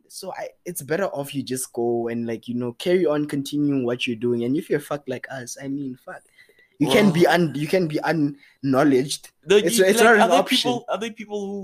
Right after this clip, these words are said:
Speaker 2: who, like, you know, who are at where, the, the place where we are right now. Do you
Speaker 1: They,
Speaker 2: think that
Speaker 1: they,
Speaker 2: people who
Speaker 1: I
Speaker 2: are
Speaker 1: feel like they are people who know way too much.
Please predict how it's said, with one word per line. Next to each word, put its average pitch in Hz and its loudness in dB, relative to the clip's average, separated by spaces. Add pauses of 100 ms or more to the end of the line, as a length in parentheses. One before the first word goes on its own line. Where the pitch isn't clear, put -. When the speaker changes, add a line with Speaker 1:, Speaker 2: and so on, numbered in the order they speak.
(120)
Speaker 2:
who, 190 -10
like, 156 -2 (320)
you 131 -12
know, 127 -2 (420)
who 156 4
are 123 2
at 117 0
where, 117 -2 (260)
the, 117 -6
the 107 -12
place 123 -8
where 117 0
we 117 -4
are 110 -2
right 104 -4
now. 101 -10
Do 120 -8
you 151 -2
Speaker 1:
They, 156 -10
Speaker 2:
think 156 -6
that 139 2
Speaker 1:
they, - -6
Speaker 2:
people 131 -2
who 127 2
Speaker 1:
I 120 4
Speaker 2:
are 120 2
Speaker 1:
feel 208 0
like 196 2
they 160 0
are 175 4
people 165 -6
who 160 -6
know 143 2
way 135 0
too 135 -14
much. - -16